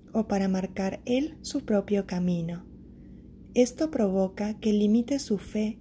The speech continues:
y paralice las manifestaciones. El mandamiento de la inteligencia infinita es,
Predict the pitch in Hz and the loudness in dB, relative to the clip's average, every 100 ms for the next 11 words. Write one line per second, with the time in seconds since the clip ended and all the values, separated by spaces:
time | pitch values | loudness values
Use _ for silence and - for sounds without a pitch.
0 | - 220 - 202 196 190 208 220 247 220 | -2 -2 0 0 2 0 -2 -2 0 0
1 | 202 202 196 185 190 180 180 160 - 180 | 0 0 0 -2 -4 -4 -6 -6 -2 -2
2 | 175 175 175 - - - - - - - | -2 -6 -10 -14 -18 -20 -20 -20 -20 -20
3 | - - - - - - - 240 226 220 | -20 -20 -20 -20 -20 -4 6 8 8 6
4 | 214 208 208 214 233 262 240 220 208 196 | 4 4 2 2 2 0 0 0 0 -2
5 | 196 190 - 208 214 220 214 - 196 196 | -4 -4 -2 -2 0 0 0 0 -2 2
6 | 214 - 240 247 - 220 196 180 - | 0 0 -2 -2 -2 0 2 0 -4